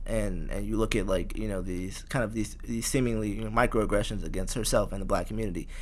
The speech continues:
it calls into question, you know, like, are you using the black community to further, you know, do you actually, like, fuck with us?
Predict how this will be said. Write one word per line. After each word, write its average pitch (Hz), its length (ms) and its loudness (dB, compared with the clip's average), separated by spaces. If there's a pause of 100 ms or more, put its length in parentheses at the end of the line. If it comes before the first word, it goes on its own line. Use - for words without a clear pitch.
(140)
it 113 100 0
calls 143 200 12
into 127 140 4
question, 151 600 10 (440)
you 143 140 10
know, 123 220 10
like, 110 420 6
are 117 80 6
you 117 140 4
using 135 680 6
the 127 60 4
black 123 200 10
community 120 340 4
to 110 60 2
further, 123 360 6
you 113 120 2
know, 110 80 2
do 110 80 -2
you 117 100 2
actually, 107 380 2
like, 76 200 -4
fuck 143 260 6
with 135 100 2
us? 120 320 2